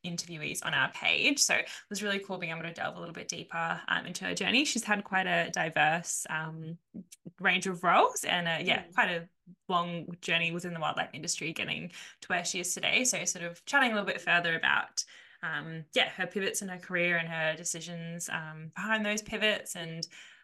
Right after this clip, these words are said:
Speaker 1: also a big, uh, conversation we spoke about was imposter syndrome. And I think, yeah, Tani has been quite open on her social media platforms, um, about her experiences with imposter syndrome. So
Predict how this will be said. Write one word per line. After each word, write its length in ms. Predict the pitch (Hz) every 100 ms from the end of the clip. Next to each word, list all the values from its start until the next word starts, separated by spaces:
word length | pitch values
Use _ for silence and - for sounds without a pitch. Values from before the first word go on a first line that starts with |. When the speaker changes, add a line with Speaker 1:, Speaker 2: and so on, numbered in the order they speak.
| _
Speaker 1:
also 280 | 196 202 196
a 220 | 180 170 165
big, 240 | 185 170 -
uh, 160 | - 156 151 _ _
conversation 400 | - 196 - 170
we 40 | 175
spoke 180 | - 175
about 240 | - -
was 300 | - 165 - - _
imposter 420 | - 170 170 170 -
syndrome. 460 | - - 57 -
And 120 | -
I 60 | 175
think, 260 | 160 143 -
yeah, 140 | -
Tani 400 | - 160 151 151
has 420 | 165 156 - - -
been 180 | 170
quite 260 | 170 - -
open 240 | 165 180
on 140 | 170 165
her 340 | 160 160 160
social 300 | 165 190 185
media 140 | 180 190
platforms, 560 | - 247 269 294 339 -
um, 200 | 208 202
about 240 | 190 -
her 80 | 190
experiences 500 | 202 - 214 - 214
with 120 | 208
imposter 400 | 208 202 208 220
syndrome. 400 | 214 214 233 247
So 240 | 226 165